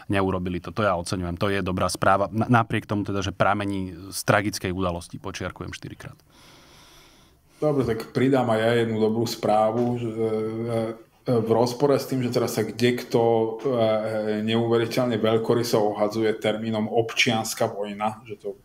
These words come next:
Speaker 2: hrozí na Slovensku, že nie, nebojte sa, občianska vojna nebude, lebo na to, aby bola občianska vojna, potrebujete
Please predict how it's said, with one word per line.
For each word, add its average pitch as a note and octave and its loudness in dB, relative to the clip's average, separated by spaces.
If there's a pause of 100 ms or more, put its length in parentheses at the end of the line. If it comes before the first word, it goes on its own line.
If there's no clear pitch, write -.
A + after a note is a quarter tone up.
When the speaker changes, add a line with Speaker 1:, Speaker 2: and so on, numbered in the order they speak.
(120)
Speaker 2:
hrozí G#2 -12
na G2 -6
Slovensku, G#2+ -6
že G#2 -6
nie, A2 -4
nebojte G#2+ -4
sa, F#2 -10
občianska G#2+ -6
vojna G#2 -2
nebude, G2+ 2
lebo G2+ -2
na G2 -2
to, A2 -2
aby G2+ 2
bola G2 2
občianska - -8
vojna, G2+ -2
potrebujete G2+ 0